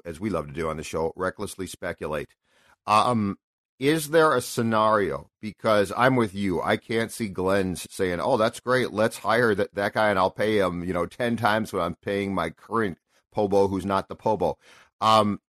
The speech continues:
is there a scenario, and is it legal for, um, Alex and Mark to basically pick up the paycheck right now and say, "Glenn, you know,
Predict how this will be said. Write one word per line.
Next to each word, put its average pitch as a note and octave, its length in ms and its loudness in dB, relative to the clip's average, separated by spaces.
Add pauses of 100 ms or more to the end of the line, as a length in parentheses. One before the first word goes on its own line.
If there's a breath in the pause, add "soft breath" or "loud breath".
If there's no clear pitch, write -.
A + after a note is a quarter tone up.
is C#3 220 0
there D#3+ 140 4
a D3 60 2
scenario, B2+ 680 4
and G#2+ 160 -6
is A#2 220 -2
it B2 160 -2
legal A2+ 560 0
for, G2+ 920 2
um, D#2+ 380 -4
Alex A2 640 0
and F2 180 -4
Mark F#2+ 440 2 (300)
to F2+ 480 -4 (520)
basically A2+ 480 -4
pick A2 320 -6
up B2 180 0 (680)
the G2+ 60 -6
paycheck C3 400 0
right B2 200 0
now B2 260 -2 (160)
and G2 160 -6
say, G#2 360 2 (180)
"Glenn, A#2+ 400 2 (920)
you A2 120 -2
know, G2+ 260 2